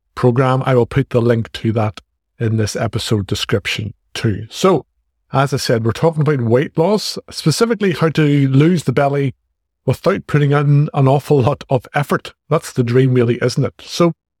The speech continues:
you probably think already, "Isn't it harder to lose weight after forty, though?"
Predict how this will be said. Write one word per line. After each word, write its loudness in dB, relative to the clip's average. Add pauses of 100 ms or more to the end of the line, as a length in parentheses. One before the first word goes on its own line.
(360)
you 2
probably 0
think 0
already, 2
"Isn't 4
it -2
harder 0
to 2
lose 0
weight 0
after -2
forty, -2
though?" -4